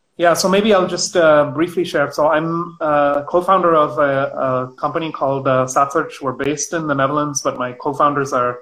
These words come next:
based in Germany and Italy. And as I said, we're a fully remote, uh, team.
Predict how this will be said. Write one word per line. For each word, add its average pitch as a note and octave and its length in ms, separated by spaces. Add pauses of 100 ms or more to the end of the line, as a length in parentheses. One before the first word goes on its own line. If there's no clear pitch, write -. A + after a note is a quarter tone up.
(480)
based C3 340
in B2 200
Germany C3+ 400
and A#2+ 140
Italy. D3 340
And B2 140
as A#2+ 120
I B2 60
said, B2 240
we're B2 140
a - 120
fully C#3+ 260
remote, B2+ 420 (100)
uh, A#2 300
team. F3 500